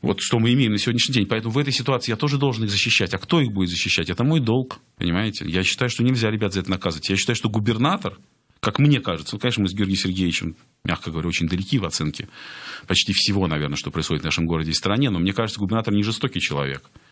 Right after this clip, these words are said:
И он должен понимать, что это не спе-, метод воспитания. Я считаю, что это не только демотивирует, но и ведет к оттоку мозгов из страны.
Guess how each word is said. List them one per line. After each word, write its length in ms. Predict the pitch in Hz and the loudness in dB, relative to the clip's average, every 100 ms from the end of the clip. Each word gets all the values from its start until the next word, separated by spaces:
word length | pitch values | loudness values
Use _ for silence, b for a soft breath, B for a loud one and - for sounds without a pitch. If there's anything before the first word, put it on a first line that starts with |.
| b | b
И 40 | 85 | -2
он 60 | |
должен 200 | 90 92 | 0 0
понимать, 380 | 92 110 117 90 | 0 2 2 2
что 200 | - 85 | -2 -4
это 120 | 80 | -2
не 120 | 85 98 | 0 0
спе-, 240 | - 107 | 0 0
метод 260 | 107 - - | 0 -2 -6
воспитания. 540 | - 85 71 69 - B B B B B B B | -4 -4 -4 -4 -8 B B B B B B B
Я 140 | 101 | 0
считаю, 240 | - 98 | 2 0
что 100 | 90 | -2
это 120 | 101 98 101 | -4 -6 0
не 100 | 104 | 2
только 220 | 104 170 120 | 2 2 2
демотивирует, 560 | 104 98 92 85 78 | 2 2 0 0 0
но 80 | 90 | 2
и 20 | |
ведет 240 | 95 123 - | 2 2 -2
к 60 | |
оттоку 320 | 107 120 - | -2 -2 0
мозгов 400 | 110 110 110 101 | 2 2 0 -2
из 60 | 98 | -2
страны. 420 | - 135 104 69 | -2 -2 -2 -6